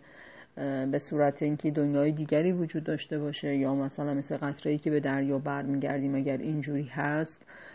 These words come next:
اه، ما از این حالت احساس رضایت داشته باشیم و یه جورایی به هر حال، اه، اون امید ما ناامید نشه. اه، ولی خب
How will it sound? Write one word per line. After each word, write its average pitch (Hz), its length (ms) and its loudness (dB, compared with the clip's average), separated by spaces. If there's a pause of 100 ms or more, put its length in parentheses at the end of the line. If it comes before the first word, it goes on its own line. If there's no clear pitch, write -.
(160)
اه، 147 240 0
ما 156 420 4
از 160 160 0
این 165 100 0
حالت 151 400 2
احساس 147 360 -4
رضایت 143 560 -2
داشته - 340 -6
باشیم 160 720 -4
و 139 320 -2 (160)
یه 151 120 -2
جورایی 156 560 -2
به 151 160 -4
هر 139 220 -4
حال، 156 320 -2 (640)
اه، 156 80 -6 (680)
اون 175 220 0
امید 165 420 2
ما 160 280 4
ناامید 160 600 0
نشه. 147 560 0 (920)
اه، 151 280 4
ولی 160 200 4
خب 170 220 2